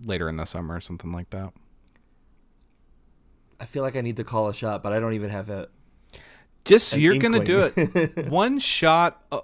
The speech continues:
Speaker 1: one <laughs> shot an episode. Um, y-, you'll, you'll come up with something good. I just have fully thought about it for a week straight every day, so I th-,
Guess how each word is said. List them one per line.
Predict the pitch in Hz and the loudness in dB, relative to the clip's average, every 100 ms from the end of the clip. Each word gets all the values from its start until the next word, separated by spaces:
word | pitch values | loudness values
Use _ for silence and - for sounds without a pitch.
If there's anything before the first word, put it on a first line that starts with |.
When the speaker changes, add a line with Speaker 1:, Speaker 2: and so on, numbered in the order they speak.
| - | -8
Speaker 1:
one | 131 190 254 | -2 0 0
<laughs> | |
shot | - - - 165 | 0 0 2 0
an | 135 | -2
episode. | 123 131 110 - 82 82 _ _ _ _ _ - _ _ _ _ - | -8 -10 -14 -14 -20 -20 _ _ _ _ _ -20 _ _ _ _ -16
Um, | 127 131 123 117 113 - _ | -10 -8 -8 -8 -12 -16 _
y-, | 90 _ _ _ _ _ _ | -20 _ _ _ _ _ _
you'll, | 131 135 180 - | -10 -8 -8 -8
you'll | 127 151 | -8 -8
come | 139 | -8
up | 120 | -12
with | 101 | -14
something | 101 87 | -16 -16
good. | 82 85 87 | -18 -18 -16
I | - 143 | -6 -6
just | 151 151 | -6 -6
have | 151 123 _ _ _ - | -6 -8 _ _ _ -20
fully | - 127 123 123 | -8 -6 -4 -6
thought | 120 - 120 107 104 | -10 -12 -8 -8 -8
about | 107 107 | -10 -10
it | 107 107 | -10 -14
for | - 104 | -14 -14
a | |
week | 95 92 92 | -12 -14 -14
straight | - 95 92 92 | -16 -14 -14 -16
every | 87 90 92 | -18 -18 -18
day, | 80 80 90 | -16 -18 -16
so | - 92 | -16 -16
I | 78 | -16
th-, | 85 | -18